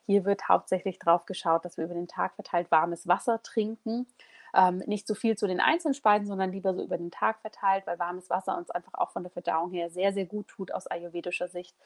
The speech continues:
Und wenn man das schon alles für sich macht, dann hat man schon richtig viel Ayurveda in den Alltag integriert. <laughs>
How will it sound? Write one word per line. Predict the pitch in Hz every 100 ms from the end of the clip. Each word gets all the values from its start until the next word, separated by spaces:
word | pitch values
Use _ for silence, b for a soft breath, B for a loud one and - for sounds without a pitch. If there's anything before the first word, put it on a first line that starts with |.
| B B B
Und | 196 190
wenn | 185
man | 185 175 -
das | - 415 - - -
schon | - -
alles | 277 330 285
für | -
sich | 202 208
macht, | 196 220 330 _ _ - _ _ _ _
dann | 185 208
hat | 202
man | 185
schon | 185
richtig | 175 208 190
viel | 196
Ayurveda | 175 175 170 175
in | 170
den | 165
Alltag | 160 - 165
integriert. | 170 170 - 160 156 _ -
<laughs> | 254